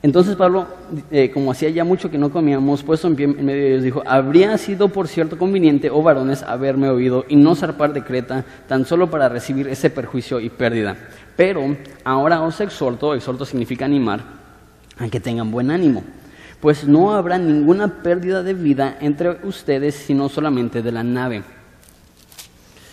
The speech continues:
Porque esta noche ha estado conmigo el ángel de Dios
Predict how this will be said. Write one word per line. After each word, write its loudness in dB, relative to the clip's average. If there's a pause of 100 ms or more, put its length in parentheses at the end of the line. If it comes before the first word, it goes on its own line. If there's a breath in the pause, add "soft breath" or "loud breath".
(580 soft breath)
Porque 0 (120)
esta -2
noche -2 (920)
ha 0
estado 0
conmigo 2
el -2
ángel -2
de 0
Dios -4